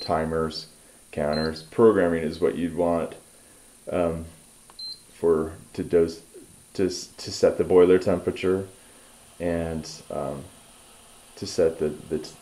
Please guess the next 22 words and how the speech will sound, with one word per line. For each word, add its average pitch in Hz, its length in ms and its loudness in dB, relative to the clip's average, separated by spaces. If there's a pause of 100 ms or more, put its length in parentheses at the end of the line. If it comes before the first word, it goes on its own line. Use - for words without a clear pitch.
(100)
the 85 80 -4
dosing. 80 540 -2 (2250)
You - 80 -12
just - 200 -16
keep - 240 -12
scrolling. - 480 -6 (180)
You 50 260 -10 (640)
jack - 260 -12
the - 60 -16
temperature - 760 -4
up. - 120 -6 (840)
These 85 240 -2
will 80 140 2
let 80 200 2
you 78 180 -4
go 76 360 0
through. 78 460 -2
There's 85 260 4
the 82 80 -6
dosing, 80 540 -2
and 80 160 -4
the, 85 300 -2